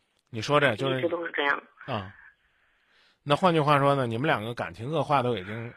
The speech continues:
Speaker 1: 十年了，从结婚就没好过，是这意思吗？
Speaker 2: 也不是吧，反正是两个孩子，现在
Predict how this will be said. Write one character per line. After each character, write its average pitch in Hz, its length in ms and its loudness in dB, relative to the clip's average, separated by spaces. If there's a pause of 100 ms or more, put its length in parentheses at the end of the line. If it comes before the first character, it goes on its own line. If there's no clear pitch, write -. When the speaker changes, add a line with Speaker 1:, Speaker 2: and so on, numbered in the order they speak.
Speaker 1:
十 - 320 -8
年 101 180 -4
了， 107 160 -10 (380)
从 151 180 -6
结 135 160 2
婚 160 140 2
就 156 100 2
没 131 140 2
好 85 240 -8
过， 107 220 -12
是 - 120 -12
这 165 100 0
意 170 100 0
思 151 60 -2
吗？ 143 240 -2 (2500)
Speaker 2:
也 156 120 -4
不 147 160 -6
是 - 180 -6
吧， - 300 -6 (280)
反 160 180 -6
正 165 160 -4
是 165 280 -8
两 151 160 -4
个 165 100 -2
孩 165 220 -6
子， 160 180 -10 (1700)
现 170 140 -4
在 165 200 -2